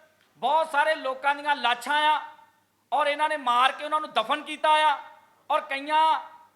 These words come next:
ਔਰ ਇਹਨਾਂ ਨੇ ਨਸ਼ੇ ਦੇ ਜਿਹੜੇ ਤਸਕਰ ਆ ਔਰ ਬਹੁਤ ਸਾਰੇ ਨਸ਼ੇ ਦੇ ਵਪਾਰੀ ਆ ਔਰ ਆਪ ਵੀ ਇਹ ਨਸ਼ੇ ਦੇ ਐਡਿਕਟ ਆ, ਇਹ ਦੱਸਿਆ ਉਹਨੇ, ਲੜਕੀ ਨੇ।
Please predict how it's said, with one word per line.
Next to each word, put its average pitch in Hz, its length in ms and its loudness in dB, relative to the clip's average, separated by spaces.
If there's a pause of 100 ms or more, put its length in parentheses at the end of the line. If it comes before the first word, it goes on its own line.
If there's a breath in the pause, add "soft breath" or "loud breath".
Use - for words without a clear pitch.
(140)
ਔਰ 294 180 -2
ਇਹਨਾਂ 302 320 -2
ਨੇ 302 80 -6
ਨਸ਼ੇ 247 340 -4
ਦੇ 311 100 -6
ਜਿਹੜੇ 302 200 -2
ਤਸਕਰ 302 420 -4
ਆ 302 300 2 (260)
ਔਰ 262 140 0
ਬਹੁਤ 311 360 0
ਸਾਰੇ 294 200 0
ਨਸ਼ੇ 277 300 -4
ਦੇ 302 80 2
ਵਪਾਰੀ 277 540 0
ਆ 302 240 2 (680)
ਔਰ 302 100 2
ਆਪ 277 360 2
ਵੀ 330 80 -4
ਇਹ 320 80 0
ਨਸ਼ੇ 285 280 -2
ਦੇ 302 80 -2
ਐਡਿਕਟ 262 440 -2
ਆ, 294 120 2
ਇਹ 285 60 -2
ਦੱਸਿਆ 247 320 0
ਉਹਨੇ, 220 200 -4
ਲੜਕੀ 196 340 -6
ਨੇ। 147 120 -18